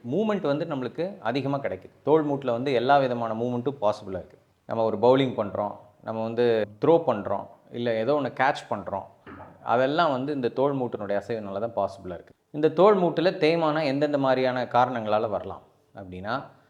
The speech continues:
தேய்மானத்திற்கு பொதுவான காரணம் என்பது osteoarthritis என்று சொல்லக்கூடிய பொதுவாக வரக்கூடிய மூட்டு தேய்மானம். இதுதான் வந்து common reason for degenerative joint disease அப்படின்னு சொல்லுவோம்.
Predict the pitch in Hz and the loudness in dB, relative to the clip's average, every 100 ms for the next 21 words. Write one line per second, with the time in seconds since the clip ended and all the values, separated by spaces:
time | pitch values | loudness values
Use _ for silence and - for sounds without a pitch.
0 | _ _ _ 165 202 185 151 147 - 185 | _ _ _ 4 4 2 0 -2 -4 0
1 | 143 156 170 170 160 127 120 104 - - | 4 6 6 4 2 2 2 0 -12 -10
2 | 120 120 104 110 196 - - _ _ 127 | -6 -4 -2 -2 -4 -6 -20 _ _ 4
3 | 160 - 180 165 117 113 110 95 98 110 | 4 4 0 2 2 0 -4 -6 -8 -10
4 | 117 113 117 117 104 98 120 202 - _ | -8 -4 -4 -4 -6 -4 -4 -4 -10 _
5 | 220 190 190 175 180 143 135 127 120 139 | 2 6 6 6 6 2 2 0 -2 -4
6 | 131 135 123 107 92 82 - _ _ _ | -2 -4 -4 -6 -6 -10 -16 _ _ _
7 | _ _ _ _ 131 139 160 165 151 156 | _ _ _ _ -2 2 2 2 0 -4
8 | - 135 165 175 139 135 139 160 147 131 | 0 2 2 0 0 -4 -4 -8 0 2
9 | 175 - - - _ - 160 175 165 143 | 2 -2 -16 -20 _ -4 -2 0 0 2
10 | 139 147 113 120 113 98 - _ 104 - | 0 -2 -2 -4 -4 -8 -14 _ -14 -12
11 | 101 - _ 101 95 113 104 90 90 | -14 -14 _ -12 -8 -10 -10 -12 -14